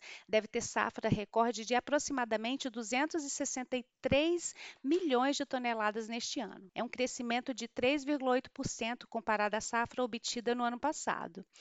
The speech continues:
Esta foi a segunda revisão com viés de alta este ano. Para a soja, que teve a colheita praticamente finalizada nos principais estados produtores, a estimativa de produção nacional apresentou um incremento mensal de zero vírgula um por cento.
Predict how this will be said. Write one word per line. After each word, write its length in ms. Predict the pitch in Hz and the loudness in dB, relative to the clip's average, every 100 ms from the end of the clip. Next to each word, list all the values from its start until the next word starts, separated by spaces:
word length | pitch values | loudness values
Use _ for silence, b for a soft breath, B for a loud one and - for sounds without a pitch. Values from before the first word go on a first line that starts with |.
| B B B - | B B B -2
Esta 500 | 233 294 294 - 214 | 4 4 4 0 -4
foi 200 | - 226 | 0 -2
a 40 | |
segunda 640 | - 240 220 320 415 381 330 | 0 -2 0 -2 0 2 4
revisão 540 | 285 269 269 226 247 | 4 2 0 0 0
com 140 | 254 | 0
viés 320 | 240 233 226 226 | -2 4 4 4
de 140 | 277 | 2
alta 320 | 208 220 226 - | 6 6 4 -4
este 340 | 185 - - | -8 -6 -6
ano. 340 | 175 170 170 151 - | -8 -10 -16 -20 -12
Para 220 | - 220 | -4 -2
a 40 | 285 | -2
soja, 460 | - 247 208 196 | -4 0 0 0
que 160 | 196 240 | -4 -8
teve 280 | - 226 240 | -6 -4 -4
a 20 | |
colheita 580 | - 226 202 196 - 196 - | -2 -4 -2 -6 -4 -6 -2
praticamente 640 | 247 277 - 262 254 302 | -2 -2 -4 -6 -6 -6
finalizada 680 | - 285 240 233 208 208 208 | -6 -4 -6 -4 0 0 -2
nos 180 | 214 - | -8 -10
principais 600 | 302 320 - - 254 240 | -6 -4 -4 2 2 0
estados 500 | 233 - 202 190 - | -4 -2 -2 -4 -14
produtores, 840 | - 185 165 - 196 226 226 - B B B | -10 -10 -10 -14 -6 -4 -4 -8 B B B
a 60 | 185 | -6
estimativa 540 | - 262 240 - 254 | -4 -2 -2 -2 -4
de 120 | 262 | -6
produção 520 | - 233 208 220 220 196 | -6 -4 -6 -6 -8 -8
nacional 520 | 185 - 185 196 226 | -8 -8 -6 -2 0
apresentou 720 | 220 233 240 240 226 233 226 | 0 -2 -4 -4 -4 -2 -2
um 60 | 240 | -2
incremento 720 | 302 - 233 208 226 254 262 | -6 -4 -4 -2 -6 -6 -8
mensal 560 | 262 320 - 226 226 | -6 -6 -4 -2 -2
de 100 | 240 | -4
zero 300 | 220 220 226 | -4 -2 -2
vírgula 340 | 220 247 240 226 | -4 -8 -4 -4
um 140 | 233 | -4
por 220 | 233 277 | -10 -6
cento. 460 | - - - 160 _ | -6 -6 -12 -16 _